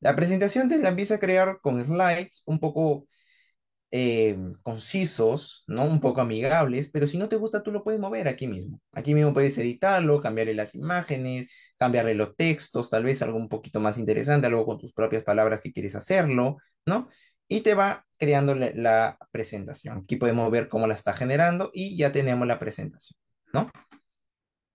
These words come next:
Súper rápido, cuando nos ha tomado tres minutos, dos minutos creo, hmm, y sin darle tanto cariño, ¿no? Interesante, ¿no? Y aquí podemos tener,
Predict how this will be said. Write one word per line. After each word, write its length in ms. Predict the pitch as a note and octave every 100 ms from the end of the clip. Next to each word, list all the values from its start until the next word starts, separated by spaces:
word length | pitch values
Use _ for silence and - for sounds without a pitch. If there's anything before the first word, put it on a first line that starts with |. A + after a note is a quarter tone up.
| _ _ _ _ _ _ _ _ _ _
Súper 320 | - D#3 C#3+
rápido, 320 | G3 G3 F3
cuando 180 | D3+ D#3+
nos 220 | D#3 D3
ha 120 | C#3+ -
tomado 440 | A#2 B2 E3+ A3 - _ -
tres 160 | B2
minutos, 360 | A#2+ A#2+ - A#2
dos 120 | D3+
minutos 320 | C#3 C3+ D3
creo, 380 | - D3 A3+ - _ _ _ _
hmm, 260 | F#3 C#3 G#2
y 100 | B2+
sin 140 | C#3 C3
darle 180 | D#3+
tanto 220 | D#3 D#3 D#3+
cariño, 340 | D3+ A#2 A2
¿no? 200 | A#2+ - _ _ _ _ _ -
Interesante, 540 | F#3 A#2 A2+ A#2 F#2 -
¿no? 220 | C#3 G#3 - _ _ _ -
Y 20 |
aquí 220 | D#3+ G#3+
podemos 320 | G3 F3 D#3+ D#3
tener, 300 | - -